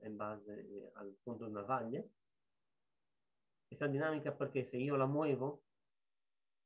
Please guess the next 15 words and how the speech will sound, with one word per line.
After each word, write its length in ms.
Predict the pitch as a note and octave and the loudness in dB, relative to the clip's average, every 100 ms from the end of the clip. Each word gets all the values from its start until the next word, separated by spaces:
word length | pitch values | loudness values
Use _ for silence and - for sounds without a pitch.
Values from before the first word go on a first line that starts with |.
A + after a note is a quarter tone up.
| _ _ _ _ _ _ _ _ _ _ _ _ _ | _ _ _ _ _ _ _ _ _ _ _ _ _
se 140 | C3+ | -6
sale 480 | - D#3 C3 A#2 A2 | 0 2 4 2 -2
dell'equilibrio, 960 | A2+ A2 A2 D#3 D3 C3+ A2+ B2+ C#3 - _ _ _ | -4 -6 -4 0 2 2 2 0 0 -4 _ _ _
pero 600 | D#3 D#3 D#3 D3 C#3+ C#3 | 0 2 4 4 2 0
por 160 | C#3 B2 | -2 -2
la 80 | |
situazione 460 | A#2+ B2 B2+ A#2+ A#2 | -2 -4 -2 -2 -4
della 280 | A2+ A#2 - | -4 -4 -4
conformazione 880 | B2+ A#2 C3 A#2+ A#2+ - C#3 B2 G2+ - _ _ _ _ _ _ | -8 -4 -2 -2 -4 -2 0 0 -2 -14 _ _ _ _ _ _
fisica, 520 | D#3 C3 A2 - C#3 - - - - _ - | -2 -2 -4 -6 -6 -6 -20 -20 -20 _ -8
regresa 720 | C3 D#3+ C#3+ D3 C3+ C3 A#2+ | 0 0 2 4 4 4 0
rápidamente 760 | B2 - C3 C3 C3 B2+ B2+ | -2 -2 0 2 2 0 -2
a, 300 | A#2+ B2 B2+ | -6 -4 -6
a 60 | A2+ | -6
la 520 | A2 G#2+ G2+ G2 F#2+ | -6 -4 -4 -4 -8